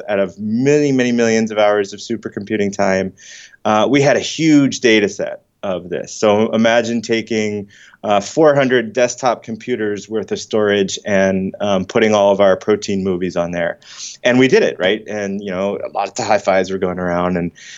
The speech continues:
um, I had this aha moment when I realized that just having all of these protein movies, these simulations,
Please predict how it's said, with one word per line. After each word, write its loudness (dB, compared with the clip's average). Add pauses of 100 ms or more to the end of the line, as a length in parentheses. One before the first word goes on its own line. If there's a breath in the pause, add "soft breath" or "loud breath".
(200 loud breath)
um, 2
I 0
had 0
this -2
aha 2
moment 0
when -2
I 2
realized 2
that -8
just -14
having -2
all -4
of -12
these -10 (1040)
protein -2
movies, 0
these -6
simulations, 0